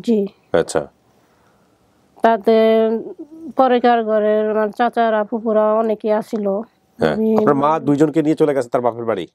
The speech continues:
Speaker 1: একজনকে নিয়ে গেছে।
Speaker 2: আচ্ছা, আপনাদের দুজনকে রেখে গেছে?
Speaker 1: জি।
Speaker 2: তারপর?
Speaker 1: আর একজন মারা গেছে আর কি।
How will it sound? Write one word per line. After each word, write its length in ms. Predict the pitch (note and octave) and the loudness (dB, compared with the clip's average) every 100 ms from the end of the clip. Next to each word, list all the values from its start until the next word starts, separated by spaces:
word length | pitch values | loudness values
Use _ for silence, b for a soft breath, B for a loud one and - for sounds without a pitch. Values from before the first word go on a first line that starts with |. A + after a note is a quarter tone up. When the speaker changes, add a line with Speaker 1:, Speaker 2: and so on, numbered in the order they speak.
| _ _ A#3+ - | _ _ -20 -4
Speaker 1:
একজনকে 460 | C4 B3 C4 B3 B3 | -2 -2 -4 -6 -8
নিয়ে 200 | A#3+ A3 | -4 -4
গেছে। 320 | C4+ - B3+ G3+ - | -6 -12 -18 -14 -6
Speaker 2:
আচ্ছা, 280 | - - G#2+ | -2 0 0
আপনাদের 300 | C3 C3 B2+ | 0 -2 -2
দুজনকে 280 | A#2+ A#2+ | -2 0
রেখে 220 | A#2 G#2+ F#2 | -2 -2 -4
গেছে? 280 | - - - F#3+ | -6 -12 -20 -14
Speaker 1:
জি। 240 | G#3+ G3+ - _ | -10 -10 -14 _
Speaker 2:
তারপর? 320 | - - C#3+ G3+ | -4 0 0 0
Speaker 1:
আর 540 | G#3+ G#3+ A#3 D4 E4 | -4 -4 -6 -6 -2
একজন 260 | A#3+ A#3 A#3 | 0 0 0
মারা 220 | B3+ B3+ | 0 -2
গেছে 240 | A3 - | -6 -6
আর 60 | G#3 | -6
কি। 280 | - A#3+ | -6 -8